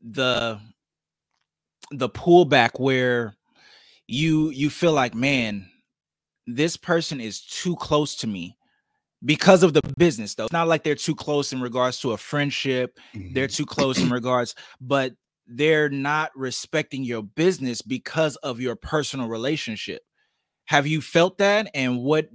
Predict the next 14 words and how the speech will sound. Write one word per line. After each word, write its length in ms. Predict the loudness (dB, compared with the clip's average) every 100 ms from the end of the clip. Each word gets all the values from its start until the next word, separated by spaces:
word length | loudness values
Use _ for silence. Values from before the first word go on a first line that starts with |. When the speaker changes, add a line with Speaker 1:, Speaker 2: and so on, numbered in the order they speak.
| -4
Speaker 1:
what, 260 | 0 0 -2
what, 220 | 0 0 0 -8 -12
what 140 | -8
do 60 | -4
you, 200 | -2 -4 -4
what 140 | -2
do 40 | 2
you 140 | 6
do? 400 | 10 10 10 6 -2 _ _ _ _
How 160 | -6
do 80 | -4
you 80 | 0
handle 320 | 0 2 0
this? 380 | -2 -8 -16 -20